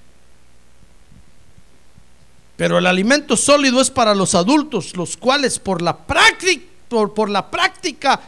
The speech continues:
tienen los sentidos ejercitados para discernir el bien y el mal". Ejercítese, hermano, con sus sentidos espirituales y aprenda a discernir el bien y el mal.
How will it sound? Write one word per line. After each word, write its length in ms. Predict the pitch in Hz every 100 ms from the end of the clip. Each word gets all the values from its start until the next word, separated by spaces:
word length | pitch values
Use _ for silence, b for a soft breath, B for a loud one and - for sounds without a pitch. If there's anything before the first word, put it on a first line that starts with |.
| b b b
tienen 360 | - 359 349 285
los 140 | 233
sentidos 600 | - 214 - 349 349 -
ejercitados 1300 | 269 247 220 196 240 214 - 403 480 466 427 - - B B
para 260 | - 254 254
discernir 600 | 254 - 247 240 349 392
el 160 | 311
bien 160 | 269 370
y 280 | 480 466 453
el 60 |
mal". 340 | 440 440 403 302 - - - - - - - - - - - - - - - - - - - - - - - - - -
Ejercítese, 880 | 170 160 143 - - 294 247 - 170
hermano, 480 | 147 151 135 127 117
con 100 | -
sus 160 | 156 139
sentidos 420 | 151 139 226 208
espirituales 680 | 180 - 160 139 208 226 196
y 60 | 165
aprenda 400 | - 208 226 208
a 20 |
discernir 960 | 175 143 160 147 185 330 359 302 226 - B
el 240 | 196 190 165
bien 440 | 196 277 285 269
y 80 | 202
el 160 | 180 185
mal. 480 | 277 320 349 269